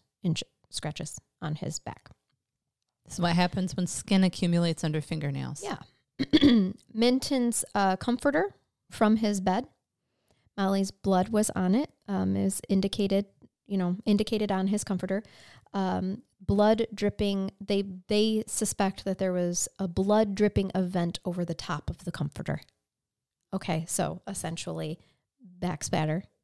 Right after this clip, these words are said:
Speaker 2: Yes.
Speaker 1: on the comforter. There was Molly's D N A on the comforter, as we can, you know, figure male D N A, Molly's D N A, both on the comforter, um, and on,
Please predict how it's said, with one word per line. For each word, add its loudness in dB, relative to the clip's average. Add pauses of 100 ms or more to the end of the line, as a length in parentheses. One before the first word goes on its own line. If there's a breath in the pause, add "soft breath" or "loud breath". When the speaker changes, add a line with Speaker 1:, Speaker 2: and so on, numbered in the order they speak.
(380)
Speaker 2:
Yes. -2 (460)
Speaker 1:
on 0
the -4
comforter. -8 (1600 soft breath)
There 4
was 0
Molly's 0
D 0
N 4
A 4
on 2
the 2
comforter, 0
as 4
we 0
can, 0
you 2
know, 2
figure 0 (100)
male 2
D 2
N 4
A, 2
Molly's 2
D 0
N 2
A, 0
both -2
on 0
the 0
comforter, -4 (420 soft breath)
um, 0
and 0
on, -2